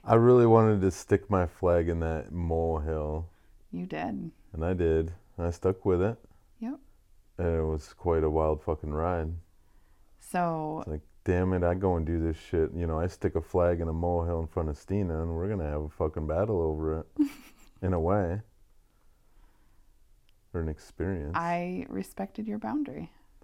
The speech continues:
Speaker 1: You did. You did respect my boundary. You put on quite a show out there in the horizon, though.
Speaker 2: <laughs>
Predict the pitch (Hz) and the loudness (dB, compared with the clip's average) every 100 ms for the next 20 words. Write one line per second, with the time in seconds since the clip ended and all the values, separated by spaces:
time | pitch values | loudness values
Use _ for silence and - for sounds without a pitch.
0 | - - - - _ _ - 110 170 147 | -20 -20 -20 -20 _ _ -4 2 4 6
1 | 175 156 135 135 - - 110 156 147 131 | 6 6 4 0 -12 -2 0 4 6 6
2 | 135 127 113 110 - 110 - 107 104 98 | 4 -2 -4 -4 0 -2 0 0 2 2
3 | 95 92 95 104 101 - 110 101 110 98 | 2 0 -2 -2 -6 -4 -2 0 0 0
4 | 90 - 113 90 82 95 90 90 87 90 | 0 0 2 2 0 -2 -2 -2 -4 -2
5 | 104 92 80 82 82 90 - - - - | -4 -4 -6 -4 -6 -8 -12 -20 -20 -20
6 | - _ - | -20 _ -20